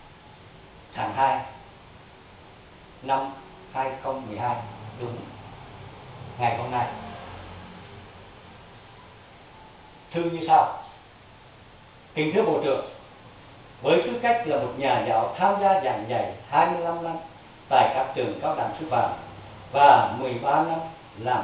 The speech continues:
công tác chỉ đạo dạy và học môn sinh học tỉnh Khánh Hòa và được trực tiếp tham gia bồi dưỡng học sinh giỏi trong chín năm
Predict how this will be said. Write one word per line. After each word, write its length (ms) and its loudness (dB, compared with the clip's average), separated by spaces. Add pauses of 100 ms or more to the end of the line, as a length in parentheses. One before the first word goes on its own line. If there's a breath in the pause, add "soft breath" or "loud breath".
(140)
công 180 -6
tác 140 -2 (160)
chỉ 160 -8
đạo 180 0 (160)
dạy 280 4
và 80 0
học 300 2 (440)
môn 260 6
sinh 120 -2
học 380 4 (380)
tỉnh 240 -2
Khánh 120 0
Hòa 300 6 (500)
và 180 6
được 200 2 (760)
trực 240 2
tiếp 160 4 (380)
tham 160 6 (120)
gia 80 6
bồi 260 4 (120)
dưỡng 140 -2 (120)
học 220 -6
sinh 160 -6
giỏi 200 2 (280)
trong 200 2
chín 280 -8
năm 120 -4